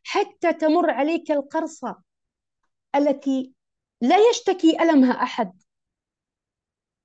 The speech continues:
علمتم هم أين؟ هم في مكان فيه اصطفاء، اصطفاهم الله لهذا الكلام. وقال المناوي رحمه الله:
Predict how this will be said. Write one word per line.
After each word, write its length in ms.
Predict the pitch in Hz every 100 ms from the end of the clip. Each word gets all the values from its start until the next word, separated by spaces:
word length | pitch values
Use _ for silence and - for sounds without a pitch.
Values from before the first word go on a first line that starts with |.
| -
علمتم 520 | 247 330 381 - 339
هم 220 | 294 320
أين؟ 340 | - 370 415 392 _ _ _ _ _ _ _ _ _ _ _ _ _ _ _ _ _ _ _ _ _ _ _ _ _ _ _ 330
هم 120 | 359
في 180 | 359 359
مكان 600 | 330 330 349 349 349 - _ _ _ _ _
فيه 280 | - 359 349
اصطفاء، 720 | 277 - 285 - 285 262 - -
اصطفاهم 600 | 233 311 311 311 277 262
الله 200 | 262 254
لهذا 300 | 233 220 214
الكلام. 480 | 208 - 202 185 185 _ _ _ _ _ _ _ _ _ _ _ -
وقال 420 | 269 277 339 359
المناوي 600 | 349 294 269 254 277 262
رحمه 300 | 226 254 226
الله: 440 | 220 214 196 180